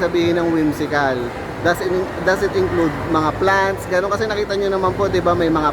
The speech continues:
plants, may mga flowers. It's, uh, it's like green and red ang theme nila, ganun. Green and red sa forest,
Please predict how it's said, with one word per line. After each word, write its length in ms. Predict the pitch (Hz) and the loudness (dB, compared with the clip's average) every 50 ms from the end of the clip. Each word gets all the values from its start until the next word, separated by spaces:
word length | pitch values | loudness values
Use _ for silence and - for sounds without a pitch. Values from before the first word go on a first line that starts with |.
| - | 0
plants, 400 | - 175 175 180 180 180 165 - | 0 0 2 2 2 0 -2 -2
may 160 | 160 156 151 147 | -2 0 0 2
mga 240 | 147 143 143 135 - - | 0 0 0 -2 -2 0
flowers. 560 | 175 170 175 175 170 170 170 170 165 165 165 - - - - - - - - - - - - - - 392 | 2 4 4 4 4 4 2 2 2 0 -2 -6 -8 -10 -10 -10 -10 -10 -10 -8 -8 -8 -8 -4 -2 -2
It's, 160 | 359 - - - | -2 -2 -2 -2
uh, 80 | 202 202 - - | -2 -2 0 -2
it's 160 | 208 - - | -2 -2 0
like 240 | 214 208 214 208 165 165 | 2 2 2 0 0 -2
green 320 | 156 185 214 226 233 233 220 | 0 2 2 2 2 2 0
and 160 | 208 208 196 | 0 2 2
red 320 | 190 185 180 175 175 170 165 156 | 2 4 4 2 2 0 -2 -4
ang 400 | - 160 165 165 170 180 185 175 - | -2 0 0 0 0 -2 -4 -4 -4
theme 320 | - 180 175 170 170 170 170 | -4 -2 -2 0 0 0 0
nila, 320 | 165 156 151 147 139 135 | 0 0 0 0 0 0
ganun. 400 | 135 139 139 147 143 143 131 127 127 131 135 - - - - - - - - - - - 165 | 0 -2 0 0 0 0 0 -2 -2 -2 -4 -4 -6 -6 -6 -6 -6 -6 -6 -6 -6 -2 2
Green 240 | 196 233 254 262 | 2 4 4 4
and 160 | 269 262 254 247 | 2 2 2 4
red 240 | 240 233 226 190 | 4 4 2 2
sa 80 | 226 214 | 0 0
forest, 560 | 196 233 220 214 214 214 202 190 180 - - | 2 4 4 6 6 4 4 2 0 -2 -4